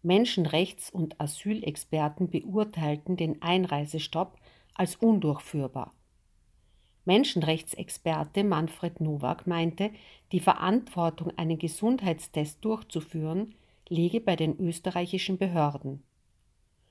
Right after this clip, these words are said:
Lukas Garleitner von der Asylkoordination teilt Nowaks Sicht und bemerkte,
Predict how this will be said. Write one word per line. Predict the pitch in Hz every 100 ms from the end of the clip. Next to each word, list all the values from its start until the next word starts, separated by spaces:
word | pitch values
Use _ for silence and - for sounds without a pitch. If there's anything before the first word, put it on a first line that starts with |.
| _ -
Lukas | 208 277 226 208 -
Garleitner | 180 208 180 143 147 - 156 196
von | 208 180 165
der | 175
Asylkoordination | - - - 226 226 - - 156 156 151 143 - 147 151 190 - - _ -
teilt | 196 214 233 -
Nowaks | 156 151 143 - -
Sicht | - 196 - -
und | 165 151
bemerkte, | 160 156 147 147 - 185